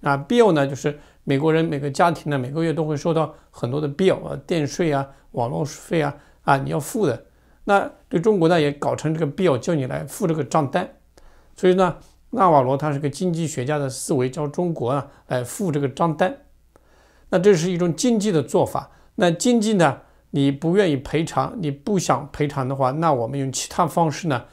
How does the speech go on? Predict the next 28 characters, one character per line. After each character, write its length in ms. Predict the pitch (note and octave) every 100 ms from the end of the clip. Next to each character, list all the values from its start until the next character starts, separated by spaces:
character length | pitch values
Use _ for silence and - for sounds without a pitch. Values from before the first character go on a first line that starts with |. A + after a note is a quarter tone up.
| _ _
来 240 | - C3 - -
叫 280 | - F#3+ C3
你 260 | A#2+ C#3 _
付 300 | - - G3
这 140 | B2+ G2+
个 120 | C#2+
钱。 540 | - - G#2+ C3 B3+ - _ _ _ _
所 160 | - D#3+
以 40 |
呢， 140 | D#3
先 180 | C3+ G3
把 120 | F#3+
这 80 | F3+
个 100 | F3 -
账 180 | - G3+
啊 180 | A#2+ A#2 _ _ -
记 180 | - F3+
在 160 | D3+
你 120 | B2+
的 140 | A2+ B2+
前 260 | - B2+
面， 220 | D3 C3+ - _
这 140 | - G3+
是 120 | C#3+
最 200 | - D3+
关 240 | D3+ D3+
键 240 | C3+ D#3
的。 60 | -